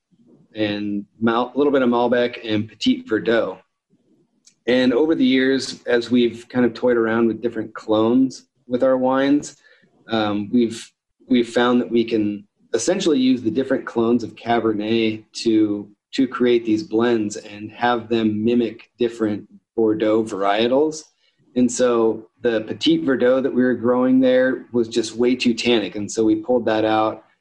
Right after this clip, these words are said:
and replanted with, uh, Cabernet clone six eighty-five. And the Malbec just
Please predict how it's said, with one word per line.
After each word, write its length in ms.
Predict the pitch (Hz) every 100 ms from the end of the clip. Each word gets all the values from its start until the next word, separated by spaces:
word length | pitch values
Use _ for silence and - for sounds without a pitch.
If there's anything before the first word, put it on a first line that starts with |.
| _ _
and 240 | 113 110
replanted 640 | 110 120 120 117 110 110 95
with, 240 | 107 101 - _ -
uh, 240 | 98 98 95 -
Cabernet 440 | 120 113 113 110
clone 460 | 107 110 104 101 101
six 280 | - 127 123
eighty-five. 680 | 113 101 104 107 95 92 92 _ 104
And 260 | 101 98 -
the 60 | 110
Malbec 580 | 120 123 120 120 113 - -
just 340 | - - -